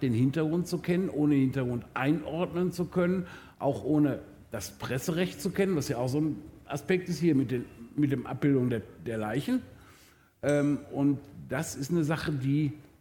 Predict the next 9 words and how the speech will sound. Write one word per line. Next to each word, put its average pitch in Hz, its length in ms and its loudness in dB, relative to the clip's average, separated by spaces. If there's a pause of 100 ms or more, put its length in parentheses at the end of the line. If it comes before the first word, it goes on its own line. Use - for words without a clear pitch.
(460)
auf 117 100 -6
der 120 100 -4
anderen 156 240 2
Seite 151 300 0
dann 147 180 2
bei 123 80 0
vielen 147 320 4
jungen 123 300 2
Polizisten, 143 880 0